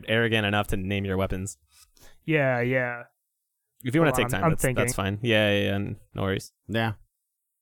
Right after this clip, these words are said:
Speaker 1: If you have other stuff you wanna talk about that you can
Speaker 2: No, no, I think I've got,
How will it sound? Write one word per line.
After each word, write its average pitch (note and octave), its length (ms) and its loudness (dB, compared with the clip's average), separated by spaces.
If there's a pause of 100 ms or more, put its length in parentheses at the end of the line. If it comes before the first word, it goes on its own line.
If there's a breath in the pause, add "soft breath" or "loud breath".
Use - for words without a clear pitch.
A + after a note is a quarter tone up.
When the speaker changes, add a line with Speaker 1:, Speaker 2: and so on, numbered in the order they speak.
Speaker 1:
If C3+ 100 2
you G3+ 80 6
have F#3+ 80 6
other D#3 180 8
stuff D#3 220 4
you D3+ 60 4
wanna B2+ 160 4
talk A#2+ 240 4
about G#2+ 220 2
that F2 100 0
you G#2 100 0
can G2+ 240 -6 (280)
Speaker 2:
No, F#3+ 200 2
no, D3 200 2
I D3 100 2
think F3+ 220 0
I've C3+ 180 0
got, C3+ 260 2